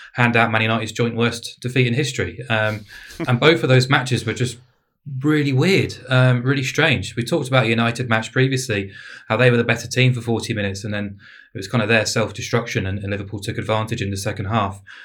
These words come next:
Speaker 1: Quite, quite a strange match, but if you look at the first leg here, we've praised both goalkeepers to the hill, probably rate them in the top three goalkeepers in the world. Both made absolute clangers. There were seven goals, but there was only eighteen shots in the match. Madrid scored five goals from six shots on target. They only had nine attempts in the whole match.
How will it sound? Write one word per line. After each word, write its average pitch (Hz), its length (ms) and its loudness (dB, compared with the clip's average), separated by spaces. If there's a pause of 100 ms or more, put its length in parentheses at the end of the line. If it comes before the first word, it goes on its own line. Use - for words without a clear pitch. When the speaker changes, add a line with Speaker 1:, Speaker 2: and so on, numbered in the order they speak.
(160)
Speaker 1:
Quite, 135 200 -4
quite 131 160 -2
a 127 40 -6
strange 123 360 2
match, 117 260 2
but 127 120 -4
if 131 120 -6
you 156 40 0
look 165 120 0
at 151 40 -4
the 131 60 -2
first 131 300 2
leg 123 160 4
here, 110 400 4 (400)
we've 120 240 0
praised 127 420 2
both 120 240 2
goalkeepers 117 580 0
to 120 60 -4
the 101 120 -4
hill, 104 260 2
probably 107 360 -2 (100)
rate 113 160 0
them 104 140 -4
in 104 220 -6 (280)
the 104 60 -6
top 127 180 -4
three 110 180 -2
goalkeepers 107 480 -4
in 104 80 -6
the 101 80 -4
world. 101 380 -2
Both 127 260 4
made 101 320 -2
absolute - 380 -6
clangers. 98 500 -2 (380)
There 120 80 -2
were 120 80 2
seven 123 320 2
goals, 104 380 2
but 113 100 -8
there 104 100 -2
was 110 80 -2
only 120 140 2
eighteen 104 300 0
shots 123 340 0
in 98 40 -8
the 95 80 -4
match. 92 380 -10 (300)
Madrid 127 240 2
scored 120 260 0
five 113 280 0
goals 113 300 0
from 104 120 -8
six 123 260 -6
shots - 260 -6
on 110 60 -6
target. 101 460 -4
They 113 80 -2
only 117 100 4
had 120 180 0
nine 110 260 0
attempts 113 360 -4
in 107 60 -6
the 101 80 -6
whole 107 180 -4
match. 104 340 -4